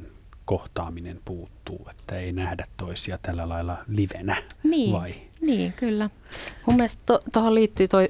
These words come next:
Speaker 3: fyysisyys, kans liittyy ikä, ihan niinku ikään ja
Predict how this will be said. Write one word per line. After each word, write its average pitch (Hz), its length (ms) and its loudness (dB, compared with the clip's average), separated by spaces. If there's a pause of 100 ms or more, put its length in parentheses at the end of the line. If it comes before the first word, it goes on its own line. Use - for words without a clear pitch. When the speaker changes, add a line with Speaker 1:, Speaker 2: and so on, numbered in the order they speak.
Speaker 3:
fyysisyys, 180 720 2 (280)
kans 180 220 2
liittyy 165 480 2
ikä, 180 360 2 (560)
ihan 233 200 2
niinku 202 220 0
ikään - 500 0
ja 208 140 0